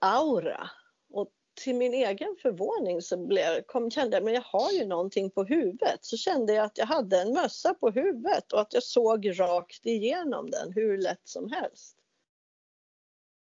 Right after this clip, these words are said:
Och så kände jag bara, det här är Seid. Det här kan jag, det här har jag gjort förut och det här ska jag tillbaka till.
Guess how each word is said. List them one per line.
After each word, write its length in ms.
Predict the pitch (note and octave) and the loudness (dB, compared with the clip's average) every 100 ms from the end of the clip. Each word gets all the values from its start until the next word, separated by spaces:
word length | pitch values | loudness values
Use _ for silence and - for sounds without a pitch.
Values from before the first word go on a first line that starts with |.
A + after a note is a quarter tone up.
| _ - | _ -6
Och 100 | C4 | 0
så 100 | C4 | 0
kände 320 | - A3+ F3 | 2 0 2
jag 120 | E3+ | 2
bara, 240 | D#3+ D#3 E3 | 2 2 2
det 80 | G3+ | 0
här 220 | A3+ E4 | 2 2
är 60 | |
Seid. 460 | F3+ - B3 - - F#3 - _ | 0 2 4 2 -2 -12 -18 _
Det 100 | - | -4
här 160 | D4 D#4 - | 0 0 0
kan 300 | D4+ C4 E3 | -2 0 0
jag, 200 | D3+ E3 | -2 0
det 60 | |
här 180 | F#3+ B3+ | 2 2
har 80 | G3+ | 2
jag 160 | F3+ | 0
gjort 220 | E3+ F3 - | -2 -4 -6
förut 640 | - G3+ E3 F#3 D#3 - | -4 -2 0 -2 -4 -4
och 80 | F3+ | -6
det 60 | |
här 160 | F3 D3+ | -4 -6
ska 200 | - - | -6 -8
jag 120 | - | -6
tillbaka 500 | - F3+ G3 F3 - - | -4 -2 -2 -4 -14 -18
till. 200 | - | -20